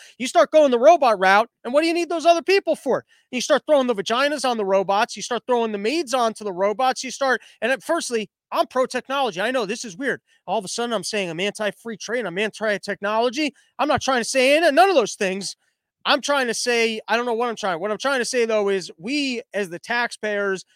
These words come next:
should be making sure that there's no government robots. Now, you might be saying, "Well, don't we need government robots to make sure that if they're getting robots, that, uh, that their, that their robots aren't gonna come over here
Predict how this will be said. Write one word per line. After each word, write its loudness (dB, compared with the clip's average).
should -14
be -4
making -4
sure -4
that -12
there's -8
no -4
government -4
robots. -2
Now, -2
you -4
might -4
be -16
saying, -4
"Well, -6
don't -2
we -4
need -8
government -2
robots -2
to -10
make 0
sure 0
that 2
if -6
they're 0
getting 0
robots, 0
that, -6
uh, -2
that -2
their, -4
that -6
their 2
robots 2
aren't -2
gonna -4
come -4
over 0
here 0